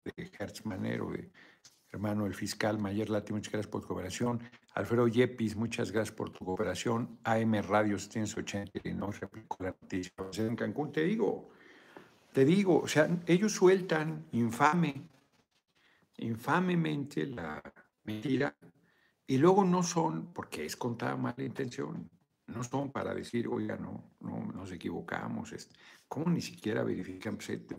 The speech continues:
no tienen intención de verificar, lo hacen con toda mala fe. Arcadio Barroni López, señor diputado, Noroña, político,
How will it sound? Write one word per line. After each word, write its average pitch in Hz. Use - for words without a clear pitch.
no 117
tienen 113
intención 95
de 104
verificar, 104
lo 107
hacen 110
con -
toda 101
mala 90
fe. -
Arcadio 147
Barroni 135
López, 127
señor 123
diputado, 113
Noroña, 107
político, 104